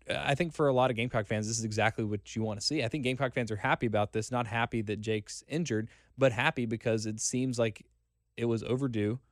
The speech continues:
for a change, given how Jake played on Saturday. It seemed like he wasn't the guy to, to command this offense anymore. And people are really, really excited about Ryan, a guy that's got a lot of maturity, a guy that has come in and, and seemingly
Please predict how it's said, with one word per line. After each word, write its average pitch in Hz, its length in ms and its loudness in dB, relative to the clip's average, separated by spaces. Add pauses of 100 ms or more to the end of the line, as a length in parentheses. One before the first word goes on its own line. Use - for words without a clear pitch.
(100)
for 107 140 0
a 123 60 2
change, 104 500 -4 (280)
given 113 220 2
how 120 100 0
Jake 110 220 -2
played 113 160 0
on 110 100 -2
Saturday. 110 460 2 (260)
It 117 140 -6
seemed 120 160 0
like 113 180 -2
he 123 120 -4
wasn't 113 340 0
the 110 60 -4
guy 110 240 2
to, 110 100 -2
to 113 180 -10
command 107 320 -4
this 107 120 -8
offense 113 340 -4
anymore. 104 340 -2 (240)
And 117 140 -4
people 156 220 2
are 160 80 8
really, 151 280 6
really 135 280 4
excited 123 400 0
about 113 240 2
Ryan, 113 240 -2
a 101 40 -4
guy 107 160 2
that's 104 140 -4
got 107 140 0
a 107 40 0
lot 104 120 2
of 104 60 -2
maturity, 131 380 0
a 117 60 0
guy 110 200 4
that 107 180 0
has 107 280 -4 (360)
come 143 180 8
in 143 140 4
and, 110 200 0
and 107 280 -4
seemingly 120 600 2